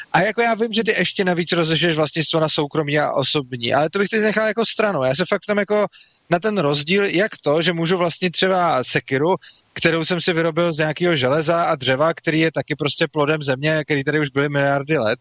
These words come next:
A nemůžu třeba vlastnit pole, který je taky vlastně plodem té zem-, pr-, jako, jaký je rozdíl mezi vlastnictvím, eh, pole a vlastnictvím sekery? Proč pro to jedno říkáš, že to vlastnit jakoby nemůžu, nebo jinak,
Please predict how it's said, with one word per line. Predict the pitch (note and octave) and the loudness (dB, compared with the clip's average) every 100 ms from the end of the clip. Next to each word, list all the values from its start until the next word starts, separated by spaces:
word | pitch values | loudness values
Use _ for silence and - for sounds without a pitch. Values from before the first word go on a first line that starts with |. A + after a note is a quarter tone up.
| _ _ - _ | _ _ -20 _
A | - | 0
nemůžu | D#3+ F#3+ G3+ G3 | 0 0 -2 -2
třeba | - G3 | 0 0
vlastnit | F#3 F3+ - G3+ - | 0 -2 0 -2 0
pole, | - C#3 F3 F3+ | 0 2 2 0
který | - E3+ E3+ E3+ | -2 0 2 4
je | E3+ F3 F3 | 4 2 2
taky | D#3+ - F3 | -2 0 0
vlastně | C#3+ C3+ - | 0 -2 -2
plodem | B2 C3 B2+ | -2 -2 0
té | B2+ | -2
zem-, | B2+ - | -2 0
pr-, | F3 | 0
jako, | E3 E3 | 2 0
jaký | D#3 G3+ | 0 0
je | A3 | 0
rozdíl | F#3+ E3 - F3 | 2 -2 0 0
mezi | F3 E3+ | 2 0
vlastnictvím, | D#3+ D#3+ - F3 F#3 F#3 D3+ | 0 -2 -4 -4 0 0 2
eh, | B2 A2+ G#2+ - | 2 2 0 -2
pole | C3+ D3 E3+ | 0 2 0
a | D#3+ | 0
vlastnictvím | D3+ D#3 E3 D3+ E3 D#3+ D#3 | -2 -2 -4 -2 -2 -2 -4
sekery? | - C#3+ - B2+ F#2+ - - - - | -2 -2 0 -2 -4 -8 -20 -20 -2
Proč | F3 D#3+ | -2 0
pro | F3 G3+ | -2 0
to | G3+ | 2
jedno | E3+ D3 E3 F3 | 0 0 0 0
říkáš, | E3 F#3 E3+ | 0 0 0
že | D#3+ | 0
to | E3+ | 0
vlastnit | E3+ - F3 | 0 -2 -2
jakoby | E3+ F3+ E3 | -2 0 0
nemůžu, | B2+ D#3 E3 | 0 0 0
nebo | D#3+ D3 | 0 -2
jinak, | A#2 C3 D3+ | 0 0 0